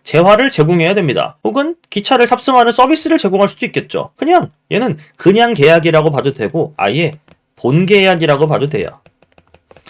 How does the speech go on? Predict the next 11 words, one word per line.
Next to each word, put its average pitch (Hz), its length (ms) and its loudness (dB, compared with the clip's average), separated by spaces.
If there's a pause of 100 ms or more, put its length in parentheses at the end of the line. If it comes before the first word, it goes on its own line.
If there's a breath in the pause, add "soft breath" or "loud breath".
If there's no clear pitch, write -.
(220 soft breath)
근데 160 180 -2
본 151 200 2
계약이라는 185 480 2
개념은 143 600 0
예약을 151 440 4
할 202 240 -2
때 254 360 0
"예약은 170 460 2
본 135 220 0
계약이 131 340 0
아니야" 160 500 0